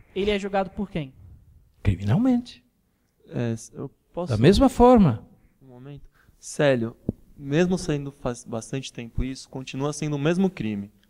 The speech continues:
Speaker 3: Orienta o seu colega a procurar a polícia, pro-, a prova vai ser difícil, o constrangimento vai ser grande, né? Mas procura procurar a igreja e a polícia.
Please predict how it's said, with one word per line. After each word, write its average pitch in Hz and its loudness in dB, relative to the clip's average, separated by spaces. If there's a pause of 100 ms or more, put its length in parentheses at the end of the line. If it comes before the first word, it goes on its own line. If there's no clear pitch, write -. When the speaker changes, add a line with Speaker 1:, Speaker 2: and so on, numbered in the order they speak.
(160)
Speaker 3:
Orienta 127 -6
o - -8
seu 156 -6
colega 123 -2
a - -4
procurar 127 -6
a 131 -6
polícia, 123 -10 (200)
pro-, 120 -4
a 123 -6
prova 123 -2
vai 139 -4
ser 135 -4
difícil, 123 -4
o - -12
constrangimento 123 -2
vai 123 0
ser 120 -8
grande, 113 0
né? 107 -8 (540)
Mas 120 -2
procura 139 -2
procurar 143 0
a 139 -2
igreja 151 0 (160)
e 160 -12
a 165 -10
polícia. 180 -14